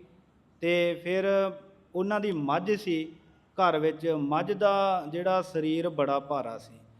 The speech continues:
ਤੇ ਉਧਰ ਵੱਲ ਵੇਖ ਕੇ ਕਹਿੰਦਾ, "ਮਾਈ, ਆਹ ਜਿਹੜੀ ਮੱਝ ਹੈ ਤੁਹਾਡੀ ਹੈ?"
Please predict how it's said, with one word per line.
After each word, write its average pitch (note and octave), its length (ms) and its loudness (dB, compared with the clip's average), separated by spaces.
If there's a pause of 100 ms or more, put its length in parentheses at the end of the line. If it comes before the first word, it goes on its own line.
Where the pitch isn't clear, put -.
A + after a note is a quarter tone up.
(220)
ਤੇ E3 440 -2
ਉਧਰ F#3 280 0
ਵੱਲ F#3+ 260 2
ਵੇਖ F3 280 -4
ਕੇ F3+ 240 -6
ਕਹਿੰਦਾ, F3 540 0
"ਮਾਈ, F3 540 0 (760)
ਆਹ F3+ 520 0
ਜਿਹੜੀ F3 220 0
ਮੱਝ E3+ 380 0
ਹੈ G3 120 2
ਤੁਹਾਡੀ D#3+ 600 -2
ਹੈ?" A3 340 -2